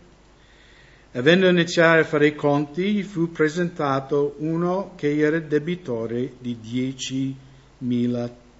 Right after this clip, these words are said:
talenti." Ok, nei nostri giorni questi sarebbero milioni di euro, ok?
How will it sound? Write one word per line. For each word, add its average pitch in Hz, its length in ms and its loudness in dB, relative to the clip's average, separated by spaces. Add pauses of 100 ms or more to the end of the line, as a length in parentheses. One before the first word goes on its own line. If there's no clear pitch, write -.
(100)
talenti." 117 800 -8 (640)
Ok, 131 160 -6
nei 143 100 2
nostri 160 420 -2
giorni 151 360 2
questi 143 340 -4
sarebbero 127 420 -2
milioni 131 760 -2
di 127 180 -6
euro, 101 420 -10 (540)
ok? 151 340 -2